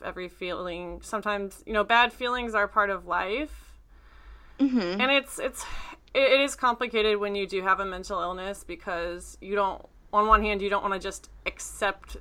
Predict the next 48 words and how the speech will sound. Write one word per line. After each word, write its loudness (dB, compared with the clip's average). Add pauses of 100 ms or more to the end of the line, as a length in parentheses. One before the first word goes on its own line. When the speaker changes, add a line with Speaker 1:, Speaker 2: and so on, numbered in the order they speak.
Speaker 1:
that -2
you're -2
in -4
this -8
position -8
and -6
nothing's -6
ever -4
gonna -6
change, -10
but 2
also 4
you 0
have 2
to -10
recognize, -6
"Yeah, 4
I'm 6
in -6
this -10
position -8
and -6
I'm -6
gonna -8
feel -6
this -10
way -4
sometimes, -10
and -10
that's -4
okay." -6 (580)
Speaker 2:
Exactly. 10
There's, 8
um, 6 (320)
something -2
with -6
D 0
B 0
T, 6
which 6
is 6
the 10
therapy, 8
like, 10
for 10
personality 2
disorders, 4
and 2